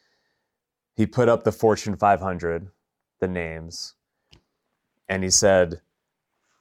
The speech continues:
If you take away the people that are on this list because of marriage or because they inherited money,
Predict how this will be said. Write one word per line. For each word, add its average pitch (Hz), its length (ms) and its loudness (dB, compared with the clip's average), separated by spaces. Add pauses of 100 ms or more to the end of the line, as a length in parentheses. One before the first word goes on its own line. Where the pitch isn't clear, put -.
(280)
If 104 140 -2
you 120 120 2
take 117 300 2
away 107 320 6
the 98 120 0
people 101 400 -2
that 95 160 2
are 82 120 0
on 95 200 2
this 98 200 -4
list 92 280 -2
because 90 340 -8
of 82 160 -8
marriage 95 720 0 (380)
or 90 120 -4
because 87 280 -6
they 92 100 -4
inherited 92 500 -2
money, 90 500 -4